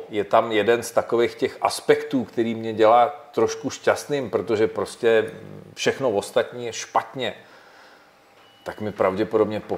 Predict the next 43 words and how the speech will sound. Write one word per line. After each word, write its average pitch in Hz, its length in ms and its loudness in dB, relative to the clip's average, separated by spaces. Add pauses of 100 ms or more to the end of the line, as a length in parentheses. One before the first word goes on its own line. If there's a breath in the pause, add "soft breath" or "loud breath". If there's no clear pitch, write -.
po 104 80 -6
chvíli 107 340 -2
nebude 101 280 4
vyhovovat 101 400 4
téměř 104 360 -2
vůbec 92 420 -2
nic, 95 180 -8
protože 98 180 -10
mě 98 140 -6
ten 98 160 -8
cukr 95 360 -6
a 90 80 0
to 104 120 -4
ostatní, 98 360 -8
co 98 120 -12
mi 98 100 -8
dělalo 95 240 2
dobře, 90 260 -6
prostě 90 320 -12
bude 80 240 -12
chybět. 110 680 2
Takže, 95 360 2 (520 loud breath)
takže, 98 680 4
eh, 92 720 0 (500)
tím 113 220 2
jsem 127 200 2
chtěl 117 220 4
jenom 117 240 2
říct, 107 120 -10
že 113 100 -6
ten 113 200 0
model 113 380 4
na 107 100 -2
to 107 140 -6
nastavení 107 560 -4
je 101 260 0
ještě - 320 -2
horší, 98 460 -2
protože 95 220 -10
těch 110 240 -4
aspektů - 520 -2
tam 107 220 0
vstupuje 110 640 2